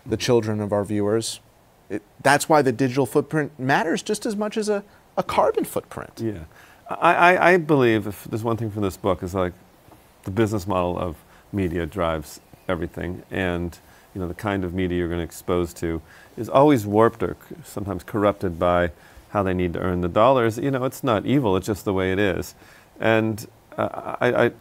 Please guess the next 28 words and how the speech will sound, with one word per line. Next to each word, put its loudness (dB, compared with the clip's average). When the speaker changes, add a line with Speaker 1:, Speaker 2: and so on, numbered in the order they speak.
Speaker 2:
uh, -4
so 4
I, -4
I 4
think 0
that 2
we 2
would 2
do 4
better, 4
um, 2
you 0
know, 2
we, 4
we 4
would 4
do 4
better 4
in 0
a 2
world 4
where 4
we 2
knew 2
more 2
about 2
and -4
understood -2